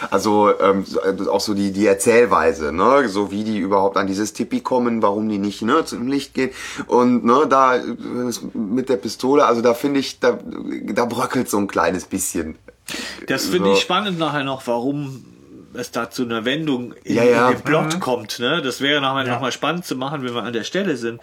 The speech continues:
Speaker 2: So. Aber erstmal
Speaker 1: Ja,
Speaker 2: ist es
Speaker 1: aber
Speaker 2: cool, weil du tatsächlich auch denkst, warum, warum? Also
Speaker 1: Ja.
Speaker 2: als jemand, der da mitfiebert, muss der auch
Speaker 3: Beziehungsweise
Speaker 2: denken,
Speaker 3: sind die
Speaker 2: was soll
Speaker 3: natürlich
Speaker 2: das?
Speaker 3: noch gar nicht an dem Punkt, dass die sich überhaupt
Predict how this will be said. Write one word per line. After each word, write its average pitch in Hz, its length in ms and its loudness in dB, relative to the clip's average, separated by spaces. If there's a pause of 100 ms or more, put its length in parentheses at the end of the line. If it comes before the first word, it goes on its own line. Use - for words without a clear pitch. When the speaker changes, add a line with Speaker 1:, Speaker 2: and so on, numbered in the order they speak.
(320)
Speaker 2:
So. 117 240 -6 (220)
Aber 180 200 0
erstmal 214 300 0
Speaker 1:
Ja, 208 60 2
Speaker 2:
ist 202 60 2
es - 140 4
Speaker 1:
aber 185 140 0
Speaker 2:
cool, 233 180 2
weil 180 120 2
du 160 100 2
tatsächlich 185 500 -2
auch 156 160 0
denkst, 196 400 -4
warum, 285 800 -4
warum? 254 800 -4
Also 143 180 0
Speaker 1:
Ja. 131 120 4
Speaker 2:
als 117 80 2
jemand, 175 340 0
der 156 100 2
da 147 140 0
mitfiebert, 175 640 -4 (260)
muss 180 160 -2
der 156 120 0
auch 156 40 0
Speaker 3:
Beziehungsweise 139 480 2
Speaker 2:
denken, 156 140 -2
Speaker 3:
sind - 60 -4
die 147 120 -2
Speaker 2:
was 139 80 4
soll 196 80 -2
Speaker 3:
natürlich 233 160 0
Speaker 2:
das? 120 120 -2
Speaker 3:
noch - 260 -2
gar 190 180 2
nicht 185 200 0
an 165 100 -4
dem 160 160 -2
Punkt, 170 240 -4
dass 156 160 -4
die 139 140 -4
sich 123 220 -6
überhaupt 147 440 -2